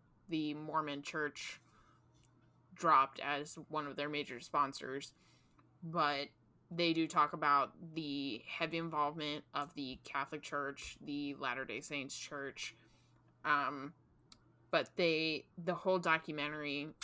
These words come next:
is about how the Boy Scouts of America, um, for decades knew of scoutmasters that were,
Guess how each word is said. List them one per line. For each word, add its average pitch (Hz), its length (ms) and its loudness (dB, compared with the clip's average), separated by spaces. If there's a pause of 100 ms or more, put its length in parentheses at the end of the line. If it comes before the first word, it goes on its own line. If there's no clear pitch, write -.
(100)
is 151 200 -2
about 151 380 2
how 147 360 4
the 143 220 -6
Boy 147 240 0
Scouts 147 300 -2
of 147 100 -10
America, 139 640 -6 (840)
um, 143 440 4 (500)
for 156 840 2 (240)
decades 147 960 0 (600)
knew 180 500 4
of 160 140 2
scoutmasters 147 960 0
that 147 220 -4
were, 143 400 -2